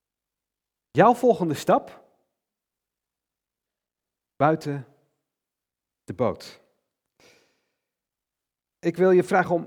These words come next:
om eventjes stil te zijn. Misschien kan het muziekteam vast, eh, naar voren komen. Om even stil te zijn en, ehm, na te denken over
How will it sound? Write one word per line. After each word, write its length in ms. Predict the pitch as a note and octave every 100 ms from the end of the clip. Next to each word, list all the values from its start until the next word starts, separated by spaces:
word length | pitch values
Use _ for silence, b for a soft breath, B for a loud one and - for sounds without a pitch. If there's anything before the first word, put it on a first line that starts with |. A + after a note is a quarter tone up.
| -
om 160 | F3
eventjes 360 | F#3 G3 - -
stil 240 | - G#3
te 120 | D3
zijn. 260 | C3 B2 F3+
Misschien 240 | F3+ F3
kan 100 | D#3+
het 100 | C#3+
muziekteam 520 | D3 C#3+ E3+ - E3 D#3+
vast, 360 | D3 - - _
eh, 120 | B2 B2 A#2+ A#2+ A#2+ A#2
naar 180 | B2
voren 280 | A#2 C#3+ E3
komen. 380 | E3 D3+ D#3 - _ _ _ _ _ _ _ _ -
Om 120 | D3
even 200 | F3+ D3+
stil 260 | - F#3+
te 120 | F3+ D#3+
zijn 400 | E3+ E3 A#3 b b b b b
en, 340 | - C#3+ D3 D3+
ehm, 880 | C3+ C3 B2+ B2+ B2+ C3 - C3 C#3+
na 180 | D#3
te 140 | E3+ D#3
denken 340 | D3 D3 D3+
over 460 | C#3 C3 C3 B2+